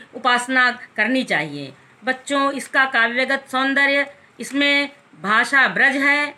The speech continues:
ब्रज भाषा में ये पद लिखा गया है और इसमें भक्ति रस का वर्णन हुआ है। अगम में, अगम अगोचर में अनुप्रास अलंकार है और प्रस्तुत पद में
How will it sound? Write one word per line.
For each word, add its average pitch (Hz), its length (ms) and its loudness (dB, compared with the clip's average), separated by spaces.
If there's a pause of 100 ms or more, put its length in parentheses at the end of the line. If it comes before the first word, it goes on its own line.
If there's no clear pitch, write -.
(300)
ब्रज 254 200 0
भाषा 247 400 0
में 269 180 0
ये 247 280 -2
पद 240 200 -2
लिखा 226 320 -2
गया 262 260 4
है 269 380 0 (340)
और 320 400 2
इसमें 285 380 -2
भक्ति 302 340 0
रस 285 340 -2 (280)
का 269 180 4
वर्णन 254 420 4
हुआ 285 240 4
है। 277 420 2 (380)
अगम 285 300 2
में, 330 360 0 (200)
अगम 320 360 2
अगोचर 285 640 2
में 294 380 0 (260)
अनुप्रास 285 680 2
अलंकार 285 580 2
है 262 360 2 (380)
और 294 340 2
प्रस्तुत 285 540 -4
पद 277 180 2
में 269 380 0